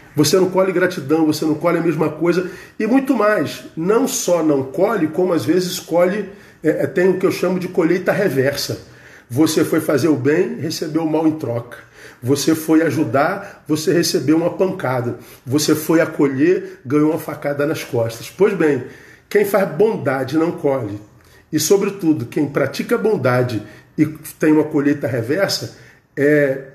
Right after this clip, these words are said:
bem possível de deixar de praticar bondade. Quem pratica bondade e porque não colhe ou colhe reversamente, deixa de praticar bondade.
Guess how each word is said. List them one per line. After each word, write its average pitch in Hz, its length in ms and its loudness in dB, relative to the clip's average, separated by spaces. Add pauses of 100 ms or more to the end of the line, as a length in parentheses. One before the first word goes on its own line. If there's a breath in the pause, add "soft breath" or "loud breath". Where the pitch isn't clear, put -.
bem 139 440 0 (140)
possível 175 600 -2
de 170 120 -4
deixar 147 420 2
de 147 80 -4
praticar 143 420 0
bondade. 117 560 0 (440 loud breath)
Quem 180 200 2
pratica 165 460 0
bondade 139 640 0 (360 soft breath)
e 147 100 0
porque 160 340 -2
não 196 200 4
colhe 135 360 0
ou 131 100 2
colhe 160 300 0
reversamente, 135 840 -2
deixa 180 480 0
de - 100 -8
praticar 151 380 -2
bondade. 127 480 -2